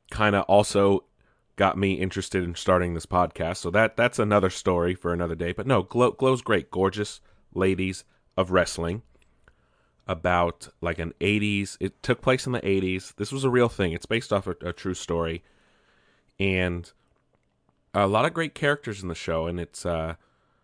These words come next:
it's, it's so wonderfully eighties. It's, it's great. And Alison Brie is good in it. Some of the other actresses are really cool. They play awesome characters.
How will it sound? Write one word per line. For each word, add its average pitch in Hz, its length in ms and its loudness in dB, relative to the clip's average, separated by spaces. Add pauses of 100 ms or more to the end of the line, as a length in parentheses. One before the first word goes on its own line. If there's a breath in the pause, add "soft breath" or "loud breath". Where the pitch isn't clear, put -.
(360)
it's, - 400 -8 (140)
it's - 180 -12
so 143 600 0
wonderfully 117 680 -2
eighties. 92 400 0
It's, - 180 -14
it's 82 220 -8
great. 82 640 -10 (1200)
And 95 360 -4
Alison 131 440 0
Brie 123 260 0
is 110 120 -6
good 98 300 2
in 98 140 0
it. - 240 -4
Some 101 160 -4
of 101 40 -2
the 101 80 0
other 98 180 0
actresses 95 520 -4
are 90 80 -8
really 90 240 -2
cool. 92 340 0
They 87 140 -2
play 90 460 -4
awesome 87 340 -4
characters. 87 840 -6